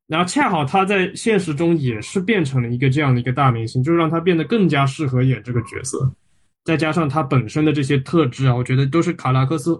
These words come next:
捕捉得很到位的。其实我刚刚听大家在说，我大概有一点理解了为什么卡拉克斯要在他的那两场脱口秀里面用那么人工化的笑声。他其实我，我倒不觉得他是想冒犯观众，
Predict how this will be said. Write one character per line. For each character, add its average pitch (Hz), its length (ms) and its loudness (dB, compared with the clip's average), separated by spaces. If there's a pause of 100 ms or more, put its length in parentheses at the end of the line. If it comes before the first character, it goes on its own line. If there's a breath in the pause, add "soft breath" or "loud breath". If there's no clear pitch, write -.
(460)
捕 120 180 0
捉 156 220 2
得 156 120 0
很 110 560 0
到 185 200 2
位 214 260 2
的。 120 180 -10 (240)
其 240 140 0
实 247 80 4
我 214 100 2
刚 214 140 0
刚 220 140 2
听 220 180 0
大 196 160 2
家 175 160 2
在 185 120 4
说， 170 520 -2
我 139 180 -2
大 208 160 0
概 202 140 2
有 170 160 4
一 - 20 -2
点 139 240 2
理 127 160 0
解 127 200 -2
了 117 80 -4
为 175 160 2
什 175 100 -2
么 135 120 0
卡 131 200 0
拉 123 140 2
克 151 160 0
斯 143 160 0
要 160 120 2
在 131 640 0
他 165 160 0
的 175 80 2
那 175 120 4
两 147 160 2
场 143 160 0
脱 170 160 0
口 131 120 0
秀 165 220 0
里 135 60 4
面 123 120 2
用 170 140 2
那 175 60 2
么 165 140 4
人 127 260 2
工 160 240 0
化 165 240 2
的 123 100 0
笑 156 320 0
声。 156 140 -2
他 233 160 0
其 240 120 0
实 - 160 0
我， 143 240 2
我 170 100 2
倒 254 140 2
不 214 120 2
觉 190 100 2
得 175 80 -2
他 185 140 -2
是 220 100 0
想 127 220 2
冒 185 240 2
犯 151 300 -2
观 170 300 2
众， 143 300 0